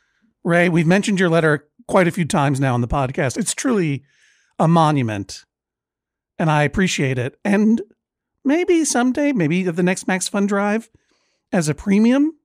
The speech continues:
I will read the entire letter. It will take a long time. May-, I'm not putting it at the end of the episode, but maybe down the road we'll read it.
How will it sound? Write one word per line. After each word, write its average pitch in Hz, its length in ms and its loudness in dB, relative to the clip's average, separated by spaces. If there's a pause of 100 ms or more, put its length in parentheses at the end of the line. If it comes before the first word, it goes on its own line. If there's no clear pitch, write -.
(640)
I 185 140 2
will 151 180 2
read 151 300 0
the 143 180 0
entire 127 380 -2
letter. 95 400 -10 (1040)
It 190 100 2
will 175 120 2
take 170 460 -4 (280)
a 202 80 2
long 156 400 2
time. 110 460 -6 (840)
May-, 170 320 0
I'm 190 120 0
not 180 220 4
putting 214 200 2
it 202 80 2
at 185 100 0
the 170 140 2
end 160 140 2
of 156 80 0
the 151 120 2
episode, 117 520 -6 (500)
but - 120 -2
maybe 156 340 2
down 143 200 0
the 139 100 0
road 127 220 0
we'll 120 120 -4
read 113 180 -6
it. - 140 -14